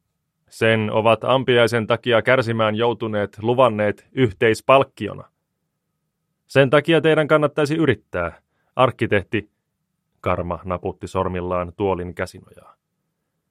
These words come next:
Kolmesataatuhatta on paljon rahaa,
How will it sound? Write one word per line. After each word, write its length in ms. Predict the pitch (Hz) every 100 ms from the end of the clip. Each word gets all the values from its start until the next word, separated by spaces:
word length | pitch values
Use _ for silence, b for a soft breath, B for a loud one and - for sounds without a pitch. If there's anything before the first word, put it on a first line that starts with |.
| _ _ _ _ -
Kolmesataatuhatta 1300 | 101 107 107 107 101 104 98 131 120 113 _ - 98
on 200 | 95 90
paljon 320 | 110 104 98
rahaa, 360 | 135 110 -